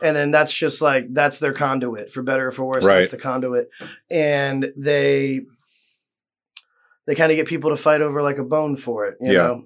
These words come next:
Speaker 1: And so it, he, he, he helps a lot with that. And he, as far as growing bands in that direction, he helped foster that. And so you get a little bit more clout if you're gonna reach out to somebody and it says,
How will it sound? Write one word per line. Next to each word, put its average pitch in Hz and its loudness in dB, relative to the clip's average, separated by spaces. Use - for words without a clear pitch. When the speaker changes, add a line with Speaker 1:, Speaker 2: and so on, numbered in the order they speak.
Speaker 1:
And 127 -4
so 135 2
it, 143 0
he, 180 -10
he, 202 -4
he 214 4
helps 214 4
a 180 -2
lot 175 4
with 143 -4
that. 139 0
And 143 -2
he, 139 -6
as 165 0
far 180 6
as 147 2
growing 165 6
bands 147 4
in 135 -4
that 135 -2
direction, 131 -2
he 135 -4
helped 135 -2
foster 127 -2
that. 110 -4
And 127 -4
so 151 0
you 147 -6
get 180 0
a 156 2
little 156 2
bit 160 4
more 143 0
clout 143 0
if 135 -4
you're 139 -4
gonna 135 -2
reach 135 -6
out 127 -2
to 135 -8
somebody 131 -2
and 123 -6
it 123 -6
says, 120 -4